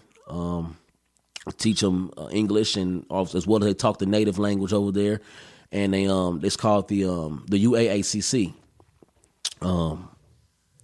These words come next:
I'm trying to think of the name, what the acronym means. But it's an arts thing. They teach arts, they teach education,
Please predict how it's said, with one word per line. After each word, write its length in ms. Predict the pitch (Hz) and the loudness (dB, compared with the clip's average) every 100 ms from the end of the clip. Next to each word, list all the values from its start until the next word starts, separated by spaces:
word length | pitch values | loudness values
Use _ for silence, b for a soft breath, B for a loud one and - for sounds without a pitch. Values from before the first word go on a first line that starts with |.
| - - | -20 -14
I'm 60 | |
trying 180 | - 73 | -10 -10
to 60 | - | -8
think 180 | 90 | -10
of 60 | 82 | -10
the 60 | 78 | -10
name, 380 | 90 85 82 - - _ _ _ _ _ _ _ _ | -10 -10 -12 -14 -20 _ _ _ _ _ _ _ _
what 140 | - 92 | -12 -8
the 80 | 78 | -4
acronym 400 | 98 87 82 82 | -4 -4 -8 -6
means. 520 | 85 85 90 - - _ b b b - | -6 -8 -10 -16 -20 _ b b b 2
But 120 | 127 | 2
it's 120 | - | 4
an 60 | 123 | 4
arts 280 | 156 135 - | 4 4 -2
thing. 280 | 113 80 - - | -2 -4 -8 -10
They 100 | 101 | -8
teach 240 | 92 120 - | -2 -2 4
arts, 240 | 139 139 | 4 4
they 120 | - 92 | 0 -4
teach 200 | 107 - | -4 -2
education, 640 | 104 - 139 127 127 123 | -4 0 2 2 0 -2